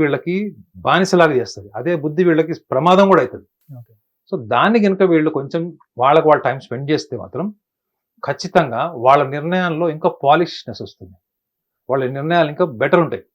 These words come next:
Speaker 1: ఎన్విరాన్మెంట్లోకి వచ్చేటప్పుడు క్విక్గా ప్రొవోక్ అయినప్పుడు మీరు ఒక్కళ్ళుగా ఉన్నప్పుడు అదే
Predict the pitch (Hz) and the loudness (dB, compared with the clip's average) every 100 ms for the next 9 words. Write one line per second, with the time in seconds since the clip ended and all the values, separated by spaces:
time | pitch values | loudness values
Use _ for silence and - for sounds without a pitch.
0 | _ _ _ _ _ _ _ _ _ _ | _ _ _ _ _ _ _ _ _ _
1 | 113 139 185 196 202 190 180 175 175 165 | -8 4 6 6 6 4 4 2 0 0
2 | 165 131 151 156 156 143 147 139 123 104 | -4 -4 -2 0 0 0 0 -2 -6 -8
3 | 98 139 170 143 135 - 165 170 165 147 | -10 -10 -10 -8 -6 0 4 4 2 -2
4 | 143 147 123 | -4 -6 0